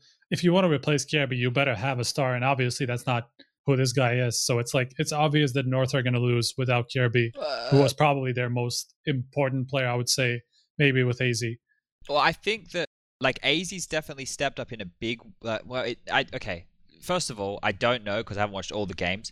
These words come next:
Speaker 2: but in some of the games I watched with this new kid, A Z it looked like he was, he was doing a lot more fragging. Now, I'm just checking the stats right here.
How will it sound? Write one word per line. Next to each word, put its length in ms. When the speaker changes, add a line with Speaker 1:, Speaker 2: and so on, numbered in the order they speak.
Speaker 2:
but 120
in 100
some 440
of 160
the 80
games 320
I 80
watched 400
with 160
this 180
new 160
kid, 320
A 200
Z 160
it 120
looked 140
like 160
he 120
was, 300
he 140
was 220
doing 200
a 60
lot 240
more 400
fragging. 460
Now, 300
I'm 180
just 180
checking 220
the 80
stats 280
right 140
here. 240